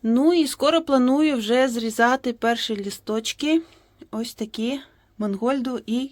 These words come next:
кейла. Салати теж підростають,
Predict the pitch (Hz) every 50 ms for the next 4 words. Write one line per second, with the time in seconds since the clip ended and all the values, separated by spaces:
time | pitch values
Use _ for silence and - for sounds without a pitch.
0 | _ _ - 214 196 196 196 190 196 196 202 - _ _ _ _ _ _ _ _
1 | _ _ - _ _ _ _ _ _ _ _ _ - - - 233 233 254 294 302
2 | 302 269 247 - 247 240 233 226 - - 240 214 180 233 233 226 - - - 214
3 | 214 220 233 277 339 349 - -